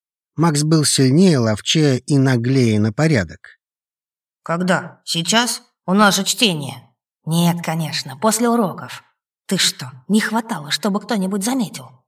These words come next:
Speaker 2: Это же шлюхи".
Speaker 1: Петя кивнул и снова огляделся.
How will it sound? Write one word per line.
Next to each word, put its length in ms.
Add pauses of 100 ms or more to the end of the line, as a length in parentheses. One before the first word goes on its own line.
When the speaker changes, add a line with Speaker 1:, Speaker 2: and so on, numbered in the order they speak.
Speaker 2:
Это 200
же 160 (160)
шлюхи". 760 (760)
Speaker 1:
Петя 340
кивнул 600
и 140
снова 440
огляделся. 880